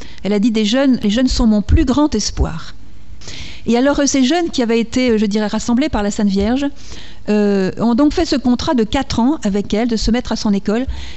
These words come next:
Mais ils ont tellement appris, ils ont tellement aimé se mettre à l'école de la Sainte Vierge,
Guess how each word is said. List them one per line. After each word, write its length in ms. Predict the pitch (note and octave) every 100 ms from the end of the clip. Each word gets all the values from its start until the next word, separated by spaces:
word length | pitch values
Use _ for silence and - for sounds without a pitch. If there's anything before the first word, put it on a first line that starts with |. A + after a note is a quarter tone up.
| -
Mais 100 | B3
ils 140 | A#3+
ont 60 | A#3
tellement 340 | F4 E4+ D#4
appris, 340 | A#3 - A3+ G3+ - -
ils 100 | G#3
ont 40 | A3+
tellement 340 | E4 D#4+ D4 -
aimé 360 | A#3+ B3 F4
se 140 | C#4 A3
mettre 240 | G#3+ -
à 40 | G#3+
l'école 240 | G#3+ B3+
de 60 | G#3
la 100 | G#3
Sainte 180 | G#3
Vierge, 280 | G3 A3 C4